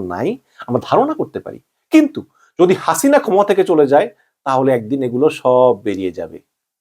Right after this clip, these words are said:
আজব কালক বেরিয়ে যাবে। সত্য কোনোদিন চাপা থাকে না, সত্য একদিন বেরোবেই। তবে এতটুকু বলবো যে প্রত্যেকটা দেশ, প্রত্যেকটা দেশকে রেসপেক্ট করা উচিত।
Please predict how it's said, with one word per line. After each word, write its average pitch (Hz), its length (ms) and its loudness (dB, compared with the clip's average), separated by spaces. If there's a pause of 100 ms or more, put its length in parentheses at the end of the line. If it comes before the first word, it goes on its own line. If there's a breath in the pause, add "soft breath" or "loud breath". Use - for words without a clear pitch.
আজব 123 320 2
কালক 113 300 0
বেরিয়ে 92 300 -4
যাবে। 82 160 -4 (360)
সত্য - 360 -10
কোনোদিন 113 340 -4
চাপা 104 240 -6
থাকে - 260 -20
না, - 100 -20 (320)
সত্য - 280 -8
একদিন 104 280 -2
বেরোবেই। 92 380 -6 (400)
তবে 113 120 2
এতটুকু 170 320 2
বলবো 233 280 2 (800)
যে 151 80 2 (140)
প্রত্যেকটা 208 460 0 (180)
দেশ, 233 160 4 (720)
প্রত্যেকটা 156 320 -2
দেশকে 131 400 0
রেসপেক্ট 131 480 -2
করা 98 200 -2
উচিত। - 280 -12